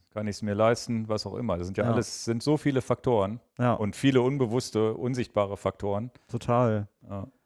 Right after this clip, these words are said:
Speaker 2: So viel, ähm, ja, Design, was du sagst. So zum Beispiel das nächste Video, äh,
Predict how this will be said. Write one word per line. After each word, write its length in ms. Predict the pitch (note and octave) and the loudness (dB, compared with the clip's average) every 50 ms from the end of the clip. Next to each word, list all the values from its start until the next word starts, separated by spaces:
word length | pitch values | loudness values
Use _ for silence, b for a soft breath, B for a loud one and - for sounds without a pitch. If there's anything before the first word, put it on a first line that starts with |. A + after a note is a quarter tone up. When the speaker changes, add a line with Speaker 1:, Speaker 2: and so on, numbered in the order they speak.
| _ _ _ | _ _ _
Speaker 2:
So 200 | - C3+ C3+ B2 | -4 -4 -4 -2
viel, 500 | - - C3+ C3 C3 B2+ B2+ B2 A#2+ - - | 0 2 4 6 8 8 8 6 6 4 4
ähm, 540 | B2 A#2+ A#2 A#2 A2+ A2+ A2+ A2+ A2+ A#2 A2 _ _ _ _ | 4 4 4 2 2 0 -2 -2 -4 -6 -8 _ _ _ _
ja, 380 | - A#2 B2+ C3 C3+ B2 G2 - - _ _ _ _ _ _ _ _ - | -4 -2 0 2 2 0 -2 -4 -10 _ _ _ _ _ _ _ _ -10
Design, 440 | C3+ B2 B2 C#3+ D#3 D#3+ D3 B2+ | -2 4 6 8 8 8 6 6
was 140 | A2+ A2+ - | 4 2 0
du 60 | - | 0
sagst. 340 | A2+ G#2+ A2 A2 A2 A2 - | 0 2 4 4 2 2 0
So 100 | - B2 | -4 -4
zum 180 | G#2+ - - B2+ | -2 -2 -2 -2
Beispiel 240 | B2 A#2+ - B2+ A#2+ | -2 0 0 0 0
das 100 | A#2 - | 0 2
nächste 380 | C3 C#3 C#3 - C#3+ B2+ A#2 | 0 0 0 0 -2 -4 -2
Video, 560 | A#2+ B2+ B2+ C3 C3+ C3+ C3 C3 C3 C3 B2+ | -4 -4 0 0 2 2 4 4 2 2 0
äh, 540 | - - B2 A#2+ A#2+ A#2+ A#2 A#2 A#2 A#2 A#2 | 0 2 2 2 4 4 4 4 2 0 -2